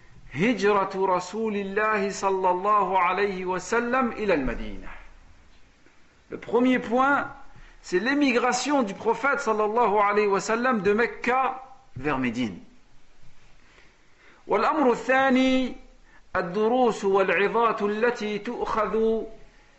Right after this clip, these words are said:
من هجرة النبي صلى الله عليه وسلم.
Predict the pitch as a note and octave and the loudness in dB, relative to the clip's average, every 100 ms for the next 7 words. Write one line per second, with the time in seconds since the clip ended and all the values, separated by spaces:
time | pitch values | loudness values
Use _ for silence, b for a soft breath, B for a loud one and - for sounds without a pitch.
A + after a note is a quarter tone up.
0 | b - F#3 F#3+ G3 A3+ A3 G3+ G3+ G3+ | b -4 0 2 4 2 2 0 -2 -2
1 | G3+ A#3 A#3 G#3 F#3+ A3 G#3 F#3 G3 A3 | 0 0 -2 -2 -2 -2 0 0 2 0
2 | F3 E3+ D3+ E3+ D3 C3+ A#2+ A#2+ - | 0 0 0 0 -2 -4 -6 -8 -12